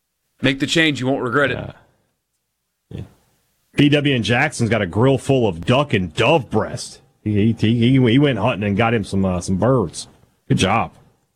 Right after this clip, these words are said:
Speaker 1: It, I mean, it
Speaker 2: Yeah, our friends are eat-, our people are eating good tonight, man. Red beans and rice, sauce with Polk's and bacon, homemade cornbread from Eric. Man,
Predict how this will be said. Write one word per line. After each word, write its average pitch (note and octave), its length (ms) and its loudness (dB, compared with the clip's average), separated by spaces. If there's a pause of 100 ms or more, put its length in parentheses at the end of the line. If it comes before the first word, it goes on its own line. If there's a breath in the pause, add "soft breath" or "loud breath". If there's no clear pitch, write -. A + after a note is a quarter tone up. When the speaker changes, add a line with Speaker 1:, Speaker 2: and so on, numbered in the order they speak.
Speaker 1:
It, - 360 -4
I - 20 6
mean, F3+ 220 2
it G#3+ 180 4
Speaker 2:
Yeah, F3 140 0
our B2+ 200 2
friends B2+ 300 2
are G2 100 2
eat-, G#2+ 120 -2
our F#3+ 320 2
people C#4+ 320 2
are C#3+ 80 0
eating G#2+ 240 -4
good B2 320 2
tonight, D#2 340 -8
man. F2+ 280 -4
Red C3 220 4
beans C#3 300 2
and G#2 140 0
rice, B2+ 320 0
sauce A#2 260 0
with A#2 180 0
Polk's C#3+ 360 0
and G2 160 0
bacon, C3+ 440 0 (200 loud breath)
homemade D3 560 2
cornbread D#3 720 2
from G2+ 160 0
Eric. C#3+ 380 -2 (120)
Man, C#4+ 300 0